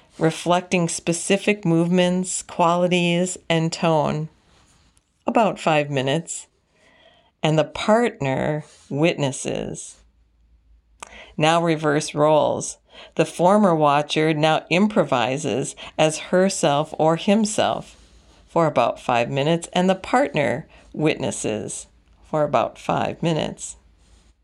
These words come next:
The witness moves like the partner next. Another five minutes. Now both partners compose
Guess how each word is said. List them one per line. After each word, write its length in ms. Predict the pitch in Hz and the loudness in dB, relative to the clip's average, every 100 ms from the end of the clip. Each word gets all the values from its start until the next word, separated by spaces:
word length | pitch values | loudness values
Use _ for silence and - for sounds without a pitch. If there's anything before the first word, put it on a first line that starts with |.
| _ _ _ _ _ - - - - | _ _ _ _ _ -20 -18 -12 0
The 140 | 160 | 2
witness 560 | 156 214 196 165 156 156 | 4 4 4 0 0 0
moves 720 | 151 165 196 202 160 151 147 | 2 6 6 6 4 2 2
like 220 | 151 151 | 0 2
the 100 | - | -2
partner 500 | - 170 180 - 143 | 0 0 0 0 -2
next. 680 | 135 147 - - - - - - _ _ _ _ _ - _ - | 0 0 0 -4 -12 -14 -18 -20 _ _ _ _ _ -20 _ -4
Another 420 | 151 151 143 135 | -2 0 0 -2
five 380 | 135 131 117 147 | 0 0 -2 -4
minutes. 580 | 139 - 65 - - - _ _ _ _ _ _ _ _ _ _ _ _ _ _ _ - - - | -4 -2 -4 -10 -20 -20 _ _ _ _ _ _ _ _ _ _ _ _ _ _ _ -20 -20 -4
Now 560 | 151 165 220 214 156 151 _ _ | 2 4 4 2 0 -8 _ _
both 380 | 190 220 359 - | 2 4 2 -4
partners 800 | - 143 139 139 127 117 131 - | -2 0 0 -2 -2 -2 -6 -4
compose 640 | - 165 - 175 156 151 | 0 0 0 2 2 2